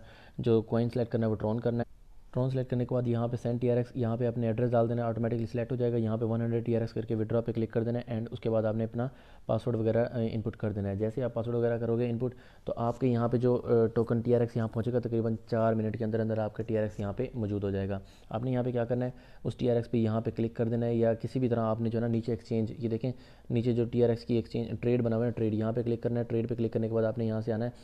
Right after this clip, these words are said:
यहाँ पे सर्च करना है, यहाँ पे टीआरएक्स को सर्च करना है आपने। सर्च बार पे हमने, अ, सबसे पहले क्लिक कर देना है, यहाँ पे टीआरएक्स को हमने सर्च कर लेना है।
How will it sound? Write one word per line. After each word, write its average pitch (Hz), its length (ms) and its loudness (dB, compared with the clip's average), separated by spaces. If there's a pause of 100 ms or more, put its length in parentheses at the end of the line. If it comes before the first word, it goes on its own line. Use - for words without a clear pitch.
(320)
यहाँ 110 180 2
पे 117 80 -2
सर्च 117 220 0
करना 120 240 2
है, 117 100 0
यहाँ 110 140 0
पे 113 100 -2
टीआरएक्स 110 340 0
को 123 100 -2
सर्च 117 200 -4
करना 117 220 -2
है 113 60 0
आपने। 120 200 -2 (420)
सर्च 120 280 0
बार 117 240 4
पे 120 100 0
हमने, 117 200 2
अ, 113 220 0
सबसे 113 280 -4
पहले 113 240 2
क्लिक 117 240 -6
कर 120 100 0
देना 117 220 0
है, 120 120 -2
यहाँ 110 180 -2
पे 110 100 -4
टीआरएक्स 110 360 0
को 110 100 -4
हमने 107 140 -2
सर्च 117 260 0
कर 120 120 -2
लेना 120 220 0
है। 120 80 -4